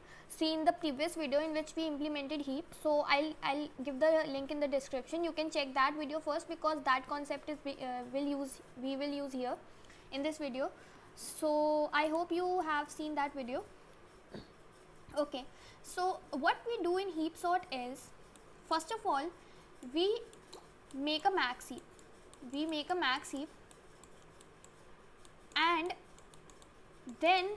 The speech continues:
what happens in a max heap? In max heap, the root is the maximum value, na? Root is the maximum value. So if we have made, we have made the max heap,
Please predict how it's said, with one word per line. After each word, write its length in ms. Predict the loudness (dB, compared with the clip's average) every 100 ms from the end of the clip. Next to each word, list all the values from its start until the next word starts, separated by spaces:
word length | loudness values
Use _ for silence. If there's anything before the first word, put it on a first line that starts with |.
| -8 -16 -2
what 220 | 2 6
happens 340 | 4 4 0
in 80 | 2
a 60 | 2
max 320 | 2 0 -2
heap? 120 | -12 -14 -20 -16 -4
In 140 | 0
max 300 | 2 2 0
heap, 220 | -2 0
the 100 | 0
root 440 | 2 4 4 4 0 -6 -4
is 120 | 2
the 100 | 4
maximum 460 | 4 0 -4 -4
value, 260 | -4 -4 -6
na? 120 | -8 -10 -14 -20 -20 -20 -20 -20 -20 -20 -6
Root 200 | -2 2
is 120 | 2
the 100 | 4
maximum 420 | 4 2 0 -2
value. 300 | 0 -2 -2 -14 -18 -20 -20 -20 -18 -4
So 120 | -2
if 120 | 0 -2 0
we 120 | 0
have 260 | 2 0 2
made, 280 | 0 -2 -6 -12 -4
we 80 | 0
have 160 | 2 2
made 220 | 2 0
the 40 | 0
max 340 | 0 0 -2
heap, 200 | -6 -6